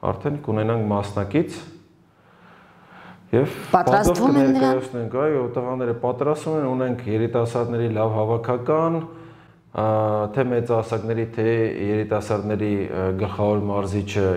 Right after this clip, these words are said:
Speaker 1: իմ ընկեր Սերոժա Մակարյանն է, ով որ, ը, լավ քրտնաջան աշխատում է և, ը, ամեն ինչ բոլորս անելու ենք, որպեսզի հաջող ոչ միայն, ը, օլիմպիական, ը,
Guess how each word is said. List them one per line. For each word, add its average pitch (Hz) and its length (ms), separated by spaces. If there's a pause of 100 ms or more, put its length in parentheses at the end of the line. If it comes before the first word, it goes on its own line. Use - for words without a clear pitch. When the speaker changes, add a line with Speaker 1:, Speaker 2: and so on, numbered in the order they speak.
Speaker 1:
իմ 104 200
ընկեր 110 460 (720)
Սերոժա 107 500
Մակարյանն 104 720
է, 135 60 (400)
ով 101 260
որ, 101 220
ը, - 560 (140)
լավ 107 280
քրտնաջան 104 520
աշխատում 104 520
է 139 80
և, 120 320 (140)
ը, 95 180 (540)
ամեն 104 320
ինչ 104 160
բոլորս 98 480
անելու 101 340
ենք, 156 160
որպեսզի - 400 (120)
հաջող 117 440
ոչ 120 240
միայն, 101 320 (640)
ը, 95 120 (800)
օլիմպիական, 98 720
ը, 95 160